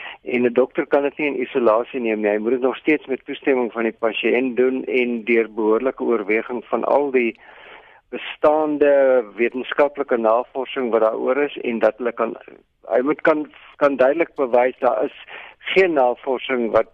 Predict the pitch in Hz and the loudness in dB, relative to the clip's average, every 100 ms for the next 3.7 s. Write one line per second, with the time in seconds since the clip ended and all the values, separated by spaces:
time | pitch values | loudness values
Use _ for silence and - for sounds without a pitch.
0 | _ 107 95 110 120 - 113 107 110 117 | _ -2 2 2 2 -4 -6 -4 -2 0
1 | 113 113 - - - 110 110 120 117 107 | -2 -6 -12 -20 -16 -6 -2 2 0 -2
2 | - - 123 120 120 - 117 107 107 - | -8 -2 2 2 0 -6 -6 -2 -2 -2
3 | 101 104 117 - 95 95 - | 0 0 -2 -4 -6 -6 -16